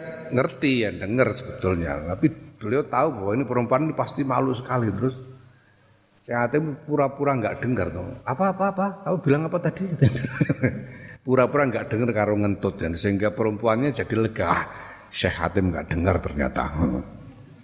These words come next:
Ya. Nah, itu sebabnya lalu dijuluki Al-Asom, yang artinya budak.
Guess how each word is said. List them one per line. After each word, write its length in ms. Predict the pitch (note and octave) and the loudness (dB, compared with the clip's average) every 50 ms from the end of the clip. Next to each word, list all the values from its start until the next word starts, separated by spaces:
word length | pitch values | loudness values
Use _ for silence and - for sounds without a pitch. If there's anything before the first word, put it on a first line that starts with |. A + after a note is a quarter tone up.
| - _ _ _ _ _ _ _ - - | -20 _ _ _ _ _ _ _ -20 -20
Ya. 100 | - - - - _ _ _ _ _ _ _ _ _ _ - F#2 | -20 -20 -20 -20 _ _ _ _ _ _ _ _ _ _ -8 -4
Nah, 360 | E2+ D#2 D2+ C#2 C2+ C#2 C#2+ | -2 0 2 2 2 0 0
itu 120 | C#2+ - G2+ | 0 -2 -2
sebabnya 320 | - G2+ F2+ F#2+ A#2+ A#2 | 0 0 -2 0 0 2
lalu 240 | A2 A#2 B2 A2+ G2+ | 2 2 2 2 -2
dijuluki 400 | - - G2+ F#2+ F#2 F2 A2 A#2 | -4 -2 0 0 0 0 -2 -2
Al-Asom, 960 | - G#2 G#2+ G2+ G2 F#2 F#2+ F#2+ F2+ - - B2+ A2+ G#2+ G2 F#2+ E2 E2 E2+ | 0 2 2 2 2 0 0 0 0 2 4 4 4 4 4 2 0 -2 -2
yang 160 | E2+ F2+ F#2+ | -2 0 0
artinya 640 | F#2 F#2 G2 G2 - G2+ F#2+ G2 G#2+ A2 G#2 F#2+ F#2+ - - - | 0 0 0 -2 -2 -2 0 2 2 2 0 0 -4 -8 -10 -8
budak. 480 | - - A2 G2 - - A#2+ A2+ - | -4 -2 -2 -2 0 2 0 0 0